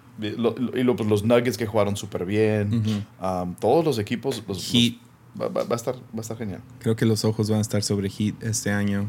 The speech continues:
Speaker 2: mucho más que el año
Speaker 1: Uh,
Speaker 2: pasado.
Speaker 1: Heat.
Speaker 2: Yeah.
Speaker 1: Bro, me encantó ese equipo.
Speaker 2: Dude, son unos,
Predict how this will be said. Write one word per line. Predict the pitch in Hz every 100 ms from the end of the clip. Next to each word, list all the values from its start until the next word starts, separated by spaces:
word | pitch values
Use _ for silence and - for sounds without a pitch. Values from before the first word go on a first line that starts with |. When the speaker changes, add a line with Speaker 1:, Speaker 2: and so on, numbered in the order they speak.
| 117
Speaker 2:
mucho | 110 113 -
más | 110 104 104
que | 101
el | 104
año | 175
Speaker 1:
Uh, | 165
Speaker 2:
pasado. | 95 95 165
Speaker 1:
Heat. | 320 370 - -
Speaker 2:
Yeah. | - 101 98 - - - - - - - - - - - -
Speaker 1:
Bro, | - 156
me | 139
encantó | 110 123 110 147
ese | 226
equipo. | - 160 185 - 311 117
Speaker 2:
Dude, | 117 117 107 101 104 - - - -
son | - 107
unos, | 107 107 104 -